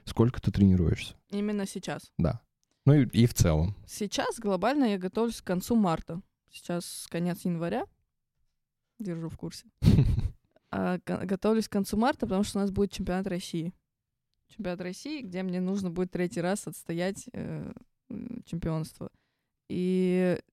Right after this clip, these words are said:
Speaker 2: вот позавчера я приехала со сборов,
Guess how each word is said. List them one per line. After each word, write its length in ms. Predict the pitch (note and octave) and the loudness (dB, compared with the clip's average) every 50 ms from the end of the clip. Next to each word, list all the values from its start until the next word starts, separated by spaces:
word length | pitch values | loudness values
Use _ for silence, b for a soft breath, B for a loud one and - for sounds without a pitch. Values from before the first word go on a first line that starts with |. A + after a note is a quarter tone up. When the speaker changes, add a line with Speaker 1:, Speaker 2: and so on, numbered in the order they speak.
| _ _ _ _ _ _ _ _ | _ _ _ _ _ _ _ _
Speaker 2:
вот 160 | G3+ G3 - - - - - _ _ _ _ _ _ _ _ _ _ _ _ _ _ _ | -2 -2 -2 -4 -10 -18 -20 _ _ _ _ _ _ _ _ _ _ _ _ _ _ _
позавчера 500 | - F#3+ F#3 F#3+ F#3 - - G3+ F#3+ F#3+ | -4 -2 -2 -2 -4 -2 -2 0 2 2
я 120 | F#3 F#3 F3+ | 2 0 0
приехала 480 | - - F#3 F#3 F#3 - - - F3 F3+ | -2 -2 -2 -2 -2 -4 -6 -6 -8 -6
со 180 | - - F3+ | -4 -4 -4
сборов, 400 | F3 F#3+ G3 G3+ B3+ D#4 E4+ D4+ | -4 -2 0 0 2 2 0 0